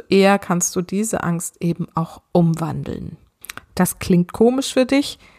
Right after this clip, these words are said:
das kann ich verstehen. Das ging mir am Anfang auch so, als ich diese Technik gelernt habe, aber es funktioniert wirklich hervorragend.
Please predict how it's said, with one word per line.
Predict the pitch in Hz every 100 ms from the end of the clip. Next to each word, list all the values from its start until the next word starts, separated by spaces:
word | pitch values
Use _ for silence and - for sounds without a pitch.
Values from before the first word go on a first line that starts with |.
| _ _
das | 180 156
kann | - - 151
ich | -
verstehen. | - - - - 170 160 - - - -
Das | - 165
ging | - 185
mir | 175 165
am | 165
Anfang | - 180 180 170 165
auch | 185
so, | -
als | 165 165
ich | 175
diese | - 175 -
Technik | - 170 - 170
gelernt | - 170 160 160 170
habe, | 151 -
aber | 165 156
es | - -
funktioniert | - 175 - 170 165 175 196 185
wirklich | 175 170 190 185 170 - -
hervorragend. | 165 - 180 175 - 156 170 180